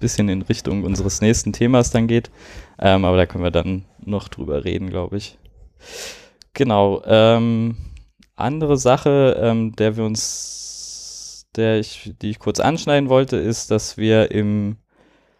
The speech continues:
äh, Dezember ja auch eine Vollversammlung abgehalten haben.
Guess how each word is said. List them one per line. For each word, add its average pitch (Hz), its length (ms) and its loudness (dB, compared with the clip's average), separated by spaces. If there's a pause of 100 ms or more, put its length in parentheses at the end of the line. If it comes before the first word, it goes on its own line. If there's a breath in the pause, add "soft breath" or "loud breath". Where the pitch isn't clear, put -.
äh, 101 240 4
Dezember 123 440 2
ja 113 100 4
auch 104 120 2
eine 101 120 -2
Vollversammlung 160 720 2
abgehalten 139 720 -2
haben. 135 440 0